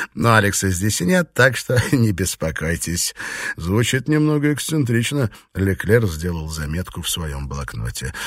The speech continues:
«Да, можно и так сказать. Или что все здесь окончательно спятили». Но тут ничего не поделаешь, таков Алекс. Он гений, а они видят мир совсем не так, как мы.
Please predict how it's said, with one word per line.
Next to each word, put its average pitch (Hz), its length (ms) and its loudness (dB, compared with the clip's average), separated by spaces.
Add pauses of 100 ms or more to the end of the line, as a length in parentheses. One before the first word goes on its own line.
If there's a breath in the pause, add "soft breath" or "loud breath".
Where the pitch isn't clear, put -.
(160 loud breath)
«Да, 165 360 6
можно 139 340 4
и 113 100 4
так 104 320 4
сказать. 101 640 2 (400 loud breath)
Или 127 220 6
что 117 180 2
все 131 240 2
здесь 107 240 2
окончательно 87 640 0
спятили». 78 800 2 (420)
Но 147 140 6
тут 175 240 2
ничего 156 320 8
не 139 120 6
поделаешь, 123 640 6
таков 123 580 4
Алекс. 87 540 -2 (180 loud breath)
Он 87 280 2
гений, 160 640 4 (160)
а 117 180 8
они 127 240 6
видят 135 380 0
мир 127 240 2
совсем 117 520 2
не 110 100 6
так, 95 440 4
как - 280 -4
мы. 73 380 -4